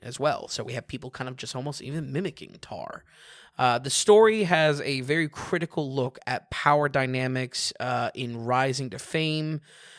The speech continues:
whether it's in the sphere of high society, classical music, or whether it's in kind of a more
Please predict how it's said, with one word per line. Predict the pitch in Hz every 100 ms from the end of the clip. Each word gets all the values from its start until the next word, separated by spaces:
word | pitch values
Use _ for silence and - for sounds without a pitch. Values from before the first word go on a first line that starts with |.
| - -
whether | - 123 127 127 127 127
it's | 127 123 -
in | 143 127 117
the | 113
sphere | - - 156 139 127
of | 117
high | - 139
society, | 127 127 - 135 123 123 120 123 123 123 120
classical | - 135 117 - 117
music, | 123 175 208 180 196 185 -
or | 139 127 127 127 127 127 123 117
whether | 120 120 120 117 120
it's | 120 -
in | 110
kind | - 120
of | 110 107
a | 92 95 92
more | 120 117 110 107